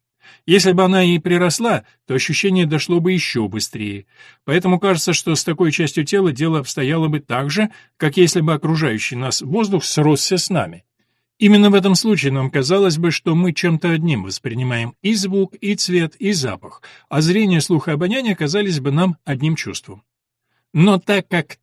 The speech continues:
то, через посредство чего происходит движение, есть разное,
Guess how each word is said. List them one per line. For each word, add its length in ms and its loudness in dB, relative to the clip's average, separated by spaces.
то, 380 6
через 300 -4
посредство 600 0
чего 360 0
происходит 600 -2
движение, 640 -2
есть 400 -4
разное, 760 -2